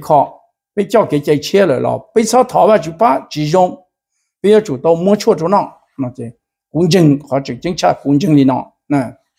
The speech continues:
chỉ nên đó chỉ, à, cú yêu là thả cho họ, cú chính tổng đó này thì cú yêu là thả cho họ, và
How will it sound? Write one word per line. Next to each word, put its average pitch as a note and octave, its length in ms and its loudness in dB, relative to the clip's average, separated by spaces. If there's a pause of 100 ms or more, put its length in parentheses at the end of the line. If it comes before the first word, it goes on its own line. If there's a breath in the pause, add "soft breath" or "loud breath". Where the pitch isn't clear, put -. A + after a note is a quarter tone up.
(680 soft breath)
chỉ F3 160 4
nên F#3+ 180 2
đó F3 140 2
chỉ, D3+ 240 4 (1600)
à, D3 160 2
cú E3+ 80 4
yêu F#3 100 6
là E3+ 160 4
thả C3+ 220 -2
cho - 160 -4
họ, D3+ 200 0
cú D#3 360 -4 (420)
chính A#3 220 0
tổng - 140 0
đó C3+ 80 0
này E3+ 240 2
thì D3+ 80 4 (120)
cú C#3+ 80 -2
yêu D#3+ 120 4
là C#3+ 160 2
thả A#2+ 260 -4
cho D#3 120 0
họ, D3 180 2
và A#2+ 320 -2